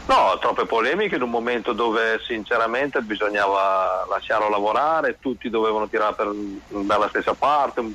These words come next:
po' anche il presidente, non è che insomma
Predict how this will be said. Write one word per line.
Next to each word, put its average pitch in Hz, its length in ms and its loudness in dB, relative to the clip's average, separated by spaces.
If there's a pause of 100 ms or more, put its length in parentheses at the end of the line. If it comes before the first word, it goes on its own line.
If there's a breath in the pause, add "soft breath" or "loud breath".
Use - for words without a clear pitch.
po' 117 200 2
anche 113 180 -2
il 104 60 -4
presidente, 117 640 -2
non 107 180 0
è 127 120 0
che 107 280 -2 (460)
insomma 101 580 2